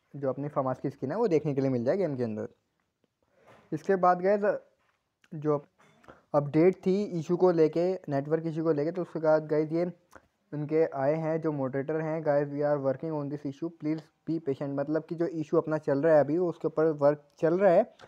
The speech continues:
वो आपको जल्दी देखने के लिए मिल जाएगा गेम में, सब कुछ सॉल्व आउट हो जाएगा, कोई प्रॉब्लम वाली बात नहीं है, आराम से गेम खेलो, गेम कहीं नहीं जा रहा है। So आज की इस वीडियो में इतना ही, मिलते हैं आपको अगली वीडियो में। और इसके बारे में मैंने आपको बताया था कि मैं अपडेट करता रहूँगा, तो ये अपडेट मैंने दे दिया और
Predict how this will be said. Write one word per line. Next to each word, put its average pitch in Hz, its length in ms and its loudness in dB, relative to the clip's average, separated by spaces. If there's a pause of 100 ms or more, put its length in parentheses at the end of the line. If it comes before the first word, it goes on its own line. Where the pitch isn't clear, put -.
(280)
वो 151 80 2
आपको 151 260 4
जल्दी 175 280 4
देखने 208 200 4
के 208 60 2
लिए 214 80 2
मिल 175 120 0
जाएगा 170 200 6
गेम 165 180 0
में, 185 120 -4
सब 175 120 -2
कुछ 185 180 -6
सॉल्व 170 420 -2
आउट 156 240 -2
हो 139 60 0
जाएगा, 147 340 0
कोई 165 200 -4
प्रॉब्लम 147 320 -2
वाली 143 180 -2
बात 131 260 -2
नहीं 147 80 -8
है, 170 40 -2
आराम 147 180 0
से 147 140 -4
गेम 143 180 -6
खेलो, 143 220 -4
गेम 151 200 -2
कहीं 135 140 -4
नहीं 147 100 -6
जा 139 120 -2
रहा 139 120 -2
है। 233 60 -8 (680)
So 147 80 4
आज 147 180 4
की 226 100 -2
इस 220 120 0
वीडियो 214 180 2
में 214 60 2
इतना 208 180 0
ही, 262 60 0
मिलते 185 240 0
हैं 175 40 2
आपको 175 160 -2
अगली 160 160 -4
वीडियो 160 200 -2
में। 233 180 -4 (120)
और 156 220 4
इसके 165 220 -2
बारे 175 160 6
में 175 80 0
मैंने 175 160 0
आपको 165 200 0
बताया 139 300 2
था 170 100 -2
कि 165 80 -6
मैं 175 100 0
अपडेट 151 260 0
करता 143 280 -2
रहूँगा, 156 260 -2
तो 151 240 -4
ये 143 100 0
अपडेट 143 300 -2
मैंने 147 160 -2
दे 139 120 2
दिया 165 180 2
और 170 120 6